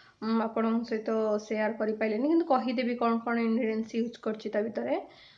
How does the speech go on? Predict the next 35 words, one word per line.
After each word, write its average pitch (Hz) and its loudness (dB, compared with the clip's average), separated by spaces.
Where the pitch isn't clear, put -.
ଆଉ 226 2
ଯଦି 240 0
ଭିଡ଼ିଓଟି 240 0
ଆପଣଙ୍କୁ 240 -2
ଟିକେ 233 -6
ବି 240 2
ଭଲ 240 0
ଲାଗୁଛି, 226 2
ପ୍ଲିଜ୍ 226 -2
ଭିଡ଼ିଓ 226 2
ଗୋଟେ 226 0
ଲାଇକ୍ 214 2
କରିଦିଅନ୍ତୁ। 226 -2
ଆପଣଙ୍କ 226 -2
ଫ୍ରେଣ୍ଡ, 220 -4
ଫ୍ୟାମିଲି 214 -4
ମେମ୍ବର୍ସଙ୍କ 220 -4
ସହିତ 226 -4
ଭିଡ଼ିଓଟିକୁ 214 -2
ସେୟାର 220 -2
ମଧ୍ୟ 220 -4
କରିଦିଅନ୍ତୁ। 220 -4
ଆଉ 240 -4
ମୋ 220 -2
ଚ୍ୟାନେଲଟିକୁ 220 -4
ସବସ୍କ୍ରାଇବ୍ 220 -6
କରିନିଅନ୍ତୁ 226 -2
ଏମିତି 240 -2
ନୂଆ 233 0
ନୂଆ 240 -2
ଇଣ୍ଟରେଷ୍ଟିଂ 226 -4
ସା 226 -4
ଭିଡ଼ିଓ 226 -2
ଦେଖିବା 233 -6
ପାଇଁ। 247 2